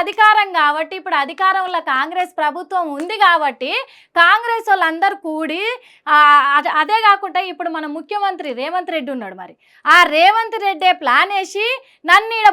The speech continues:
పోలీసు బందోబస్తు పెట్టి మొత్తం కూడా నన్ను ఆపేసిండు రాకుండా. "మరి నీకు శాతనైతే నువ్వు రా నా ఇంటికని" మళ్ళా సవాల్ విసిరిండు కౌశిక్ రెడ్డి.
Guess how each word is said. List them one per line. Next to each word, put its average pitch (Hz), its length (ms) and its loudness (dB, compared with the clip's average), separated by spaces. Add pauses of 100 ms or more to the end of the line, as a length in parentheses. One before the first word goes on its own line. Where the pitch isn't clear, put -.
పోలీసు 415 420 0 (100)
బందోబస్తు 370 580 0
పెట్టి 285 400 -6 (460)
మొత్తం 381 540 -2 (140)
కూడా 339 220 2 (120)
నన్ను 392 180 -2
ఆపేసిండు 302 580 -2
రాకుండా. 226 460 0 (340)
"మరి 330 340 -2
నీకు 320 300 -8
శాతనైతే 285 540 -4
నువ్వు 381 200 -6
రా 294 340 2
నా 349 140 -4
ఇంటికని" 302 460 -6
మళ్ళా 254 680 -2
సవాల్ 381 420 0
విసిరిండు 320 380 -10
కౌశిక్ 262 460 -6
రెడ్డి. 185 180 -20